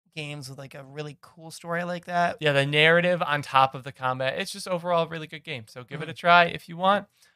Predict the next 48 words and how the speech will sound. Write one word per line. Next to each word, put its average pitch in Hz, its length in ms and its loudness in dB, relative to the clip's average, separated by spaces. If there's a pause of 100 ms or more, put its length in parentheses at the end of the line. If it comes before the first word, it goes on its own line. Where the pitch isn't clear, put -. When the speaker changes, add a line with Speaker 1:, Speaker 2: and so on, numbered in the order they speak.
(200)
Speaker 2:
Um, 135 280 -2
I 160 160 8
played 311 240 -4
it 269 120 -2
originally 151 500 -6
on 131 140 -8
P 135 280 -20
C 117 480 -20
when 123 180 -20
it 120 120 -20
first 131 240 -8
Speaker 1:
Wow. 160 80 -2
Speaker 2:
came 120 160 -10
out, 110 240 -20
and 127 120 -14
I 131 120 2
found 151 360 0
that, 123 260 -4 (140)
um, 110 500 -14 (120)
I 147 80 6
liked 156 260 2
it 131 160 -8
better 123 320 -6
on 110 140 -16
console. - 480 -20
I - 100 -6
Speaker 1:
Yeah. 143 80 2
Speaker 2:
liked 139 120 -2
it 143 100 -10
better 123 240 -2
playing 117 240 -18
it 110 80 -20
on 117 100 -20
my - 60 -20
Xbox. - 440 -20
Speaker 1:
Nice, - 380 -10
nice. - 300 -16 (340)
Um, 139 280 6
Speaker 2:
Um, 143 60 2
Speaker 1:
and 175 100 6
I 175 60 8
will 180 140 4
say 170 140 -4
this, 156 380 -6
um, 160 180 0
if 160 160 -8
you 180 140 -10
liked 156 360 -6